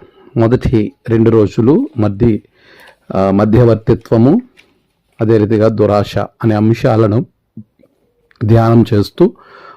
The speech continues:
మూడవ రోజు సేవకుడు, సర్వెంట్ అనే అంశాన్ని ధ్యానం చేస్తూ, దేవుని నామాన్ని మహిమపరచుటకు మనకి ప్రభు అనుగ్రహించిన ఈ మంచి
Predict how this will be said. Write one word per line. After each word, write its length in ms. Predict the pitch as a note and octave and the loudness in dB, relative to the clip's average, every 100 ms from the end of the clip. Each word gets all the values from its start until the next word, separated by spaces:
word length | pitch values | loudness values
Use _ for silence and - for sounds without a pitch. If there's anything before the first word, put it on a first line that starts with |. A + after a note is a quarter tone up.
| _ - | _ 2
మూడవ 320 | D3+ E3+ C#3+ | 4 6 6
రోజు 400 | A#2+ G#2 D#3+ - - | 4 2 0 -4 -6
సేవకుడు, 760 | - A2 A#2 A2 G2+ G#2 F#2 - | -4 0 2 0 0 0 -2 -6
సర్వెంట్ 540 | - G#2 A2 A2 F2 - _ - | -6 -2 0 0 -2 -10 _ -4
అనే 120 | A2 | 0
అంశాన్ని 480 | G#2 G#2 A2 G#2 C#3 | 0 -2 -4 -2 -2
ధ్యానం 380 | A2+ G#2+ A2+ G#2 G#2 | -2 -4 -4 -4 -8
చేస్తూ, 420 | - - G2+ - _ - - _ _ _ - | -10 -8 -8 -10 _ -20 -20 _ _ _ -4
దేవుని 340 | G#2+ A2+ A2 | 0 2 4
నామాన్ని 400 | G2+ F#2+ F#2 A2 | 2 0 0 0
మహిమపరచుటకు 1120 | C#3+ G2+ G#2+ G#2 - - - - - G2+ F#2+ - G#2+ | 0 0 -2 -4 -6 -8 -12 -12 -6 -6 -4 -6 -4
మనకి 300 | G#2 - F#2+ | -6 -6 -10
ప్రభు 280 | - A2+ | -2 0
అనుగ్రహించిన 680 | A#2+ A2+ G2+ G2+ G2 G#2+ B2 - _ _ _ _ - | 2 2 0 -4 -4 -4 -4 -6 _ _ _ _ -6
ఈ 80 | G#2+ | 0
మంచి 500 | G#2+ B2+ - G#2+ | 2 0 0 -2